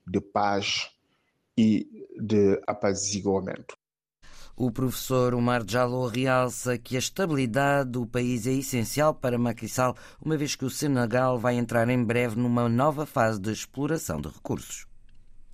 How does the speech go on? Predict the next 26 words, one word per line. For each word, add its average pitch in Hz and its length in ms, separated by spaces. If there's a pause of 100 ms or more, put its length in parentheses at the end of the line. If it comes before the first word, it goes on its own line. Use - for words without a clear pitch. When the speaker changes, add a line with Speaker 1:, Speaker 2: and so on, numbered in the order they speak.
(520)
Speaker 1:
Salientou 131 600
também 139 480
a 123 200
questão 127 520
de 117 100
que 117 160
hoje 120 680
o 110 80
Senegal 107 680 (440)
vai 113 180
ser 117 240
um 120 240
país 113 400
produtor 107 500
de 92 100
petróleo 104 520
e - 20
de 98 140
gás, 135 460 (480)
de 107 120
ouro 139 540 (540)
e 113 80
tantos 123 560
outros 113 300
minerais. 107 840 (420)
Portanto, 117 800